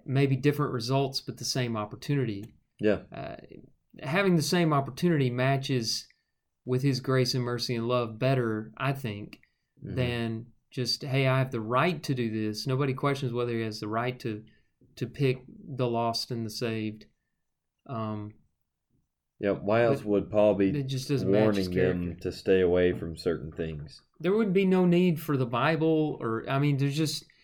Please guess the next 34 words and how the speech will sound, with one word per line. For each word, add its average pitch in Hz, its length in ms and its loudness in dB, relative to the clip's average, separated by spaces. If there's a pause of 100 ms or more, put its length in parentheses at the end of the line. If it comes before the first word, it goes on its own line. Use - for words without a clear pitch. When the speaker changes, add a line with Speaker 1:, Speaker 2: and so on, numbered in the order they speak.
(140)
Speaker 1:
if 127 100 -4
they're 185 100 6
gonna 190 140 4
behave 165 320 6
that 131 220 4
way 131 240 6
anyway. 113 640 2 (420)
Speaker 2:
And 107 180 0
why 117 280 4
would 143 180 6
he 123 140 0
tell 110 340 4
them 101 220 2
to 92 100 -8
hold 101 500 2
firm 95 580 0
to 95 120 -2
the 85 160 -2
traditions 87 800 -4
that 82 180 -2
they 85 160 0
had 80 180 -2
been 78 200 -6
taught? 73 360 -8 (1040)
Like, 98 300 2 (580)
you 101 120 0
know, 95 260 4
if 95 100 -2
they 113 140 10
were 113 160 10
predestined 92 920 0 (500)
truly 87 640 4 (640)
to 101 80 -2
be 95 440 4